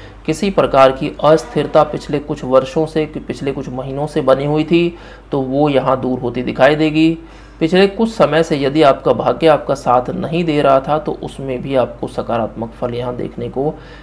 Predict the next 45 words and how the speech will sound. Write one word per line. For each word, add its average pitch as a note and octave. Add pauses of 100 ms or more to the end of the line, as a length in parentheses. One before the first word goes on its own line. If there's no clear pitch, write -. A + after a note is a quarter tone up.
(160)
मिल C#3
सकते -
हैं। B2+
ये C3+
समय D3
ऐसे D3
जातकों B2+
को D3
कुछ C#3+
शुभ C3
फल B2+
दे C3
सकता C#3
है, D#3+
जो C#3+
जातक B2+ (360)
एजुकेशन D3+
के E3
कार्य C#3+
में D3+
हैं, E3
जो C3+
जातक B2+
किसी C3
प्रकार B2+
के C3
एनालिसिस D3+
के D#3+
कार्य C3
से C3
जुड़े C3
हैं, D#3 (400)
जो D#3
जातक D3
शोध D3+
या C#3+
हम C3+
कहें C3
रिसर्च D3
जैसे C3
कार्यों B2
से A#2+
भी B2
जुड़े C3
हैं। -